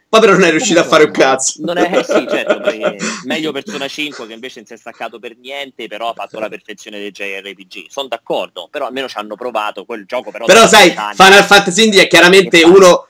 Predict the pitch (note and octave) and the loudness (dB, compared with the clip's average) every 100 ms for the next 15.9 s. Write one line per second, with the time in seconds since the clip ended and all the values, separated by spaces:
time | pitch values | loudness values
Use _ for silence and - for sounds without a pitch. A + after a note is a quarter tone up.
0 | _ D#3 D#3+ F3+ E3 C#3+ - - D#3 D3+ | _ 2 6 8 6 4 0 -8 -2 0
1 | D3 E3 E3 D#3 C#3+ B2+ C#3 - - F3 | 2 2 2 2 2 2 0 -2 0 4
2 | D#3+ D3 - C#3 C#3+ D3+ D#3 - _ - | 4 2 -4 -6 0 4 4 2 _ 2
3 | F3 F3+ D3+ D3+ D3+ E3 E3+ E3+ - F3 | 2 4 2 4 4 2 0 -2 4 4
4 | D3 - C#3 C#3+ D3 C#3+ C3 B2+ C3+ B2+ | 4 0 -2 0 2 0 -2 -2 -4 -4
5 | B2+ A2+ G2+ _ - A#2 G#2 F2 G2 G2+ | -4 -6 -8 _ -10 -8 -8 -10 -12 -10
6 | B2+ A2+ A2 A2 - A#2 A2+ G2+ G#2+ B2 | -10 -8 -10 -12 -20 -18 -18 -20 -16 -16
7 | A2 G#2 G2+ G2+ G2 G#2+ G#2+ G2 G2 A2+ | -14 -14 -14 -14 -14 -14 -14 -16 -12 -10
8 | G#2 - G2 F#2+ F#2+ G2 F#2 F#2+ - F2+ | -10 -12 -18 -14 -12 -12 -12 -14 -14 -12
9 | - D#2 G2 G#2 D3 C#3 D#3+ E3 E3 F#3+ | -12 -8 -4 0 0 2 4 4 4 4
10 | F3+ G2+ G3+ F3+ D#3+ D#3 G3 C#3+ - C#3+ | 2 2 4 4 4 4 6 4 0 0
11 | F3+ D3+ C3+ C3 - C3+ C#3+ C#3+ D3 C#3 | 2 2 0 -2 -4 -2 0 0 0 -2
12 | B2 C3+ C3+ C3+ B2+ D3 D#3+ E3+ - F3+ | -2 0 0 0 0 0 -2 -4 2 4
13 | G#3 G#3 G#3 F#3 D#3+ D3+ - F3+ F#3 F3+ | 6 6 4 4 4 2 0 0 2 0
14 | - F#3 F3+ F#3 F3+ F3+ F3+ F#3+ G3+ F3 | 2 4 4 6 4 4 0 2 2 2
15 | D3 C3 C3+ C3 B2 C3+ - C3+ A2+ | 0 0 0 0 2 0 0 -4 -4